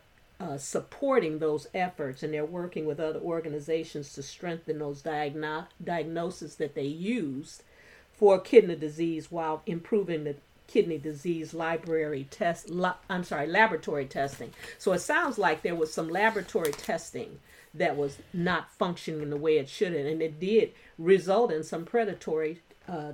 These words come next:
type, um, predatory, um,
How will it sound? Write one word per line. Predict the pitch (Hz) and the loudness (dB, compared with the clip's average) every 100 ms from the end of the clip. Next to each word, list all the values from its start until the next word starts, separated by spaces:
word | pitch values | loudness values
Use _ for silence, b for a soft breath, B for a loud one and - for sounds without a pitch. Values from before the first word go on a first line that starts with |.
| 143 | -14
type, | - 175 160 - - | -10 -4 -4 -6 -12
um, | 147 143 143 143 175 _ - - _ _ _ _ _ _ - | -10 -10 -10 -14 -18 _ -20 -20 _ _ _ _ _ _ 0
predatory, | 254 214 185 - 190 165 160 165 - _ - - - - - | 4 4 4 -2 0 0 0 -4 -12 _ -20 -20 -20 -20 -12
um, | 160 160 156 151 - | -8 -6 -6 -8 -14